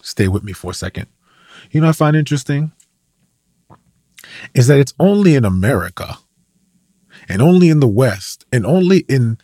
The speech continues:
the nations that have comfort, it's only there that we're pursuing the idol of comfort. Christianity is exploding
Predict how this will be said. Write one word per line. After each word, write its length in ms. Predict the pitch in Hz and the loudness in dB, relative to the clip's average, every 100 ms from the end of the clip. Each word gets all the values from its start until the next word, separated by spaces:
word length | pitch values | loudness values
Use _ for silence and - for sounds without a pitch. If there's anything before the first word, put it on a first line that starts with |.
| _ _ _ _ | _ _ _ _
the 100 | 98 | -2
nations 540 | 98 127 143 101 92 | 2 2 0 -4 -6
that 80 | 92 | -6
have 240 | 90 80 - | -6 -8 -8
comfort, 440 | 131 127 180 - | -6 -6 -8 -12
it's 120 | - | -6
only 300 | 160 175 180 | -2 2 2
there 320 | 95 123 104 | 2 0 0
that 200 | 95 90 | -2 -6
we're 300 | 95 101 92 - _ _ _ _ _ _ _ _ _ _ _ _ | -6 -6 -6 -14 _ _ _ _ _ _ _ _ _ _ _ _
pursuing 540 | 110 - 123 107 98 | -10 -6 -2 -2 -4
the 180 | 95 - | -8 -8
idol 240 | 90 87 | -8 -8
of 140 | 90 - | -12 -8
comfort. 420 | 107 117 - - _ _ _ _ _ _ _ _ _ _ _ _ _ _ _ _ _ _ _ _ _ _ | -8 -8 -14 -16 _ _ _ _ _ _ _ _ _ _ _ _ _ _ _ _ _ _ _ _ _ _
Christianity 800 | - 165 - 131 143 127 92 92 - | -4 -2 0 0 2 0 -4 -12 -12
is 180 | 92 | -12
exploding 1300 | 101 - - - - 110 104 110 123 104 90 90 98 | -10 -8 -8 -8 -4 -2 0 2 2 0 -4 -12 -18